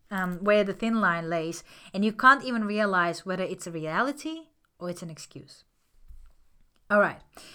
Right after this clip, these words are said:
I described to you of how roughly the schedule of a person, uh, of a full-time employee, uh, or person looks like.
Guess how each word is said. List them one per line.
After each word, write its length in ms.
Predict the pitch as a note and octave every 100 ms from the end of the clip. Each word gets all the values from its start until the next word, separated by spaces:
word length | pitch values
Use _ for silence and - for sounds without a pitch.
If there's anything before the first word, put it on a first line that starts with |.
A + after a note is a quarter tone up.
| - F3+
I 160 | A3+ C4+
described 400 | E4 - B3 -
to 60 | G#3+
you 240 | G3+ F#3+
of 180 | F#3+ F#3+
how 200 | G#3+ G#3+
roughly 360 | G3 F#3+ A3 G3+
the 60 |
schedule 320 | - F#3+ F#3
of 80 | F#3+
a 60 | G#3
person, 540 | A3 A3 - A3+ G#3+
uh, 260 | G#3 G#3 G3+
of 120 | G3
a 40 | G#3
full-time 380 | B3+ A#3+ G#3
employee, 500 | G3 F3 F3 F#3 F3+
uh, 320 | F3 F3 E3 D#3+
or 120 | D#3+
person 440 | E3+ F3 E3+ F3 D#3+
looks 340 | F#3 F#3 -
like. 300 | C#3 F3